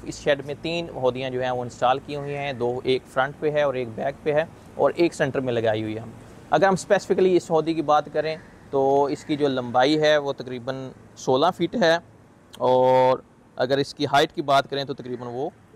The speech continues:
सात फीट है। तो इसमें, अ, आपने मज़ीद जो ध्यान रखना है कि टाइलें लगानी है अंदर।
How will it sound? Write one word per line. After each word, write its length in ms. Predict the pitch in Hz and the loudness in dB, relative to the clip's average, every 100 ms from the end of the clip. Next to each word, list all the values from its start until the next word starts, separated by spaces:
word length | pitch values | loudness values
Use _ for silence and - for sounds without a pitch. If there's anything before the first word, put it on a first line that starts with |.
| - | -16
सात 360 | 123 - 127 127 | -4 2 2 2
फीट 300 | - 113 120 | -8 -12 -12
है। 120 | 113 - - - - | -16 -20 -20 -20 -6
तो 440 | 160 165 170 175 - | 0 2 4 2 -2
इसमें, 460 | 180 196 196 196 160 | -8 -6 -4 -4 -2
अ, 240 | 165 160 | 2 4
आपने 280 | 151 147 156 | 4 2 -6
मज़ीद 340 | 147 127 151 | -10 -8 -10
जो 340 | 147 156 156 147 139 | -8 -6 -6 -6 -4
ध्यान 280 | 123 131 | -2 -2
रखना 260 | 139 147 147 | -4 -6 -6
है 80 | 139 | -8
कि 80 | 127 | -6
टाइलें 300 | 123 127 147 | -6 -6 -6
लगानी 400 | 139 139 147 147 | -6 -6 -8 -8
है 60 | |
अंदर। 240 | 131 131 | -4 -4